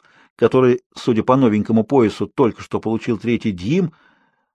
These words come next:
с побагровевшим от ярости лицом наступал на старичка. "Да как ты посмел войти сюда, чистильщик нечистот? Тебе запрещено быть тут!"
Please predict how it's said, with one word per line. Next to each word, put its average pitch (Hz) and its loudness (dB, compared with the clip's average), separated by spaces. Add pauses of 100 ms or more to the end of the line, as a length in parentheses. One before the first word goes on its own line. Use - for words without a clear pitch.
(140)
с - -18
побагровевшим 123 2
от - -2
ярости 120 2
лицом 127 2
наступал 127 0
на 110 2
старичка. 135 -2
"Да 92 -2
как 202 -2
ты 214 0
посмел 208 4
войти 226 4
сюда, 156 4
чистильщик - -2
нечистот? 175 -2 (200)
Тебе 170 6
запрещено 208 4
быть 131 2
тут!" - -6